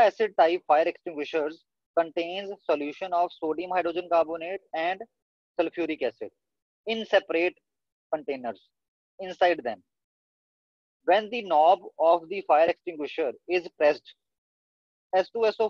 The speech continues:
four mixed, mixes with sodium hydrogen carbonate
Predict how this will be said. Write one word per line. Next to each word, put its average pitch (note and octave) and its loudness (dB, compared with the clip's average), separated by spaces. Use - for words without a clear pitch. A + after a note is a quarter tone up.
four G3+ 0
mixed, F3 -8
mixes G3 -2
with E3+ -4
sodium G3 2
hydrogen D#3+ -2
carbonate A2+ -2